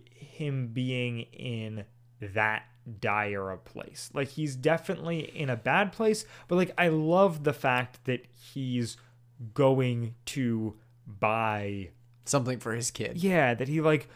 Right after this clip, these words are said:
Speaker 1: wants to get this bike thing fixed.
Speaker 2: Yeah,
Speaker 1: And,
Speaker 2: he just
Speaker 1: like,
Speaker 2: wants to do one right
Speaker 1: he
Speaker 2: thing,
Speaker 1: shows up
Speaker 2: essentially.
Speaker 1: and Jack is, you know, closing up shop. <laughs>
Speaker 2: We'll call him Jack. It's
Speaker 1: Yeah,
Speaker 2: okay.
Speaker 1: M-, M-, Mister Welsh.
Speaker 2: Yeah,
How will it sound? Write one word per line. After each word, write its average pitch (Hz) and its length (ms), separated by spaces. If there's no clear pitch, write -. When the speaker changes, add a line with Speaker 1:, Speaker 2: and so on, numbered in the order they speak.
Speaker 1:
wants 156 360
to 165 120
get 139 240
this 131 160
bike 117 300
thing 107 320
fixed. - 480
Speaker 2:
Yeah, 127 160
Speaker 1:
And, 120 120
Speaker 2:
he 156 60
just 151 180
Speaker 1:
like, 143 60
Speaker 2:
wants 139 220
to 135 80
do 123 160
one 110 400
right 104 240
Speaker 1:
he - 40
Speaker 2:
thing, 143 120
Speaker 1:
shows 175 420
up 143 240
Speaker 2:
essentially. - 220
Speaker 1:
and 127 240
Jack 120 460
is, 110 580
you 135 140
know, 104 160
closing 135 480
up 110 160
shop. 107 540
<laughs> - 60
Speaker 2:
We'll 208 140
call 214 260
him - 80
Jack. - 360
It's 208 180
Speaker 1:
Yeah, - 60
Speaker 2:
okay. 240 120
Speaker 1:
M-, 240 80
M-, 247 140
Mister 247 340
Welsh. 117 480
Speaker 2:
Yeah, 151 280